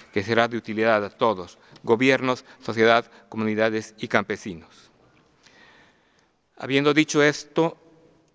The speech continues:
me gustaría pasar a nuestro último punto de esta mañana, que son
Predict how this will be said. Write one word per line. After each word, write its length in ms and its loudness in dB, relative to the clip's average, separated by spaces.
me 80 -8
gustaría 400 0
pasar 440 0
a 80 -2
nuestro 280 -2
último 300 0
punto 640 0
de 100 -4
esta 180 -2
mañana, 640 0
que 100 -10
son 380 -2